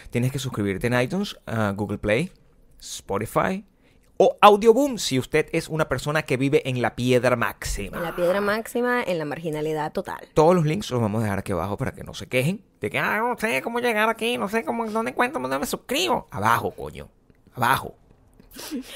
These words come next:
Speaker 2: Mira, abajo también le vamos a dejar el link de GoFundMe, del que hablamos en el treinta y dos punto cinco.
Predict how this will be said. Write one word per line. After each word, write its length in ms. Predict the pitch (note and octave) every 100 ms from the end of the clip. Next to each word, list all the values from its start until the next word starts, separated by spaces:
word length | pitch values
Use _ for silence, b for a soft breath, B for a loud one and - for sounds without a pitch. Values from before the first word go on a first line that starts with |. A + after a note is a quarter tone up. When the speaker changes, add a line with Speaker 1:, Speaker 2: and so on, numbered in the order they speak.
| B -
Speaker 2:
Mira, 220 | A3 B3+
abajo 300 | G#3+ A#3 C4
también 200 | D4 C4
le 60 | B3+
vamos 240 | C4 C#4
a 60 | C4+
dejar 260 | A#3 G#3+
el 140 | A#3 A#3+
link 260 | B3 B3+
de 720 | - A3 G#3+ G3+ G3 F#3 F3+ -
GoFundMe, 840 | G3+ A3 A#3 A3+ A3 A3+ A#3+ A#3+
del 240 | A3 F#3+ F3+
que 80 | F3
hablamos 300 | F3 G3+ A#3
en 80 |
el 120 | F#3+ F3+
treinta 280 | F3+ F3 F3
y 80 |
dos 140 | E3+ F#3
punto 240 | G#3+ G3+
cinco. 440 | F#3 G#3+ G#3+ A3+